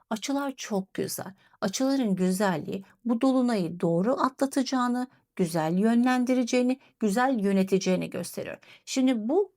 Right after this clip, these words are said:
buradaki, e, dolunayımızda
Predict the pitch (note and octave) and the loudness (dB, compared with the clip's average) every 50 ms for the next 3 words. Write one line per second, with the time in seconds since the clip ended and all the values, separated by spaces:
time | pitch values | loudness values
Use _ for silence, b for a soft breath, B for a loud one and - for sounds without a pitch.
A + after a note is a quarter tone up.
0 | _ _ _ _ _ _ _ _ - A3+ C#4 F#4 A4 A4 - B3+ B3 - - G3+ | _ _ _ _ _ _ _ _ -2 0 2 0 0 2 0 -2 -2 -2 -6 -6
1 | F#3+ F#3+ - _ _ _ b b b b b b b b b b b _ _ - | -6 -6 -10 _ _ _ b b b b b b b b b b b _ _ -4
2 | - F#3 G3 F#3 G3 G#3+ A#3 B3+ C4+ C4 C#4 B3 G#3 F#3+ F#3 E3+ D3+ - - - | -2 0 2 2 2 2 2 4 4 4 4 2 2 2 2 0 0 -4 -8 -8
3 | - C#3+ | -8 -8